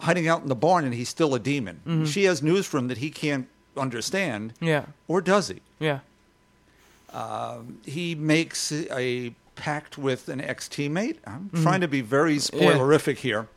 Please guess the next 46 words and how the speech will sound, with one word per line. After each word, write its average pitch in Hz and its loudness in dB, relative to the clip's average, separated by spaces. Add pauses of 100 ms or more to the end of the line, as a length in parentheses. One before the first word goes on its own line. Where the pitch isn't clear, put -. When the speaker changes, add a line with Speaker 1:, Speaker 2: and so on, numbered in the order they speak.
(960)
Speaker 1:
And 180 0
we 196 0
have 185 2
a 170 2
really 180 2
lovely 165 4
ending, 165 0
nice 156 4
battle 151 6
where, 151 2
where 135 4
Agent 143 0
Smith 139 2
from, 117 -2
uh, 123 -2
The 117 -2
Matrix 139 0
<laughs> - 4
shows 123 2
up, 131 2
it 185 8
Speaker 2:
Yeah, 185 8
Speaker 1:
looks 139 4
like, 180 10
Speaker 2:
basically, 170 4
yeah. 180 6
Speaker 1:
w-, 185 2
with 180 6
a 185 4
gun 160 6
from 151 4
Men 147 8
in 139 2
Black. 123 4
Speaker 2:
Yeah. 170 8
Speaker 1:
So 156 10
maybe - 6
it's 156 2
Agent 147 2 (220)
Speaker 2:
<laughs> - -4
Speaker 1:
J 151 6
Smith 175 6
Speaker 2:
Yeah, 143 2
Speaker 1:
or 185 8
Speaker 2:
yeah, 156 8
yeah. 151 8